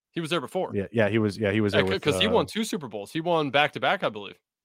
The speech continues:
Speaker 2: I guess I forgot about that.
Speaker 1: I, I, I think he won. Didn't he win with the Rams and with the,
Speaker 2: I
Speaker 1: and
Speaker 2: know
Speaker 1: with
Speaker 2: that he's
Speaker 1: the
Speaker 2: coming back
Speaker 1: Patriots?
Speaker 2: to the Rams, but I, I don't remember if he was on the Super Bowl
Speaker 1: Okay.
Speaker 2: team off the top of my head. But
Speaker 1: Yeah.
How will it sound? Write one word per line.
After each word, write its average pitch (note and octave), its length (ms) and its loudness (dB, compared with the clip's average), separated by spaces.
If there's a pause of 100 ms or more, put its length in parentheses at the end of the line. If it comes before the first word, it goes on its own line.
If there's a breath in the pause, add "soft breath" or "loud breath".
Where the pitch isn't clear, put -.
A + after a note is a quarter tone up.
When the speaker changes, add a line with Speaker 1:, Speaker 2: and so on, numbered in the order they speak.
(1500)
Speaker 2:
I G#2+ 60 -4
guess - 200 -8
I G2 40 -4
forgot A2+ 260 -4
about F#2+ 200 -10
that. - 160 -20 (200)
Speaker 1:
I, C3 80 -2
I, B2 260 0
I C3+ 40 -2
think D3+ 160 -4
he A3+ 100 -6
won. C3+ 420 0
Didn't C3 200 -4
he F#3 60 -2
win E3+ 180 0
with E3 100 -4
the E3 80 -4
Rams C#3 360 0
and C3 260 0
with C#3 240 -4
the, C3+ 460 2 (1300)
Speaker 2:
I C#3+ 40 -2
Speaker 1:
and C3 140 6
Speaker 2:
know F#3 60 6
Speaker 1:
with G#3+ 80 4
Speaker 2:
that D3 80 4
he's D#3+ 120 6
Speaker 1:
the C#3 60 2
Speaker 2:
coming D3 180 4
back B2 220 2
Speaker 1:
Patriots? - 40 -10
Speaker 2:
to B2 60 0
the G#2 100 2
Rams, G#2+ 300 0
but G#2+ 120 2
I, G#2 160 4
I A2 120 4
don't A2+ 140 2
remember G2+ 420 2
if F#2 100 -2
he G#2 80 0
was F#2 140 0
on F2+ 100 -4
the F2 60 -8
Super - 240 -8
Bowl F2+ 160 -6
Speaker 1:
Okay. F#2 160 -8
Speaker 2:
team F2+ 200 -6
off F#2 140 -4
the G2 80 -8
top F2+ 220 -2
of F2+ 80 -6
my F2 100 -8
head. F#2 240 -6
But F2+ 220 -6 (200 soft breath)
Speaker 1:
Yeah. G#2 140 -12